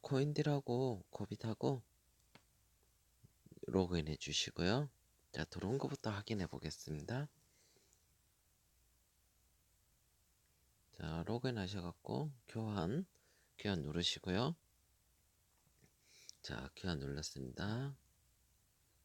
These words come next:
네. 아, 그리고 한글로 바꿔볼게요. 자, 마커 보이죠? 마커, 마커 클릭. 탭은 밑에 부분에 있습니다.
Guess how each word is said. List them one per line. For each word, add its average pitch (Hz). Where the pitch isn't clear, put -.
네. 143
아, 107
그리고 113
한글로 151
바꿔볼게요. 98
자, -
마커 -
보이죠? 110
마커, -
마커 -
클릭. -
탭은 196
밑에 -
부분에 92
있습니다. 80